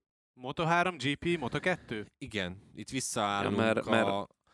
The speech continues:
Speaker 3: aha.
Speaker 2: a rendes, rendes sorrendre, tehát Moto három, G P, mo-, nem, igen, Moto három, micsoda?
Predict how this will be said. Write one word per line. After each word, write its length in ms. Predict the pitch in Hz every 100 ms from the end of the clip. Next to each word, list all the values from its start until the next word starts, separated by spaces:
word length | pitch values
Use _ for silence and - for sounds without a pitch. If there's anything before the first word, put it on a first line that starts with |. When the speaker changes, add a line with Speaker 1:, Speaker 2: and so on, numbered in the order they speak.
| _
Speaker 3:
aha. 220 | 110 113
Speaker 2:
a 60 | 101
rendes, 540 | 107 104 95 - -
rendes 580 | 98 90 98 101 92 -
sorrendre, 460 | 110 107 127 131 120
tehát 320 | 107 101 98
Moto 240 | 117 117
három, 460 | 104 98 95 92 92 _ _ _
G 260 | 101 104
P, 100 | 101 98
mo-, 140 | 98 -
nem, 260 | 110 95 92 _
igen, 260 | 117 101 90
Moto 220 | 123 135
három, 280 | 120 107 95 _ _ _
micsoda? 580 | 92 120 - 120 92